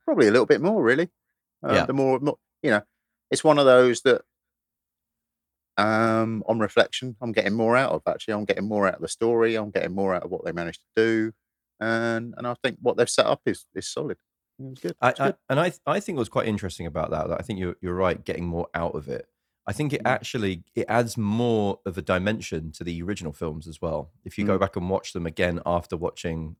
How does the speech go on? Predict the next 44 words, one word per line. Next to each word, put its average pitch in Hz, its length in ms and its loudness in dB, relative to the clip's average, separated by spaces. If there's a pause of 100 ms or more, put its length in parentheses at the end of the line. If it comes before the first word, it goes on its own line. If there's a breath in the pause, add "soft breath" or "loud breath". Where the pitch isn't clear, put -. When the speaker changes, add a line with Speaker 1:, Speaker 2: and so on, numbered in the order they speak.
Speaker 2:
Afterlife, 73 560 -4
because - 460 -6 (480)
you 104 120 -2
know 107 340 6
where 98 180 4
the 92 100 -2
story 92 320 -2
is 85 80 -4
now 87 160 -2
going. 76 500 0 (420)
So 113 200 2
it 101 80 4
actually 117 320 0
gives 113 340 -2
it 98 100 0
a 101 40 0
little 113 280 0
bit 110 200 -2
more, 98 600 0 (640)
I 117 80 2
don't 135 140 2
know, 131 160 4
a - 20 0
little 123 200 0
bit 120 140 -2
more 113 140 0
nuance 107 500 0
around 85 200 0
the 82 60 -8
characters, 87 600 -2
and 85 100 -6
you 90 80 -6
start 92 300 0
to 101 80 -8
look 98 260 -4
for - 100 -14
things. 82 320 -6
And - 80 -4
obviously, 92 460 -4
you 80 120 -6
know, 78 140 -4
this 82 160 -8
is 78 120 -12
written 78 400 -6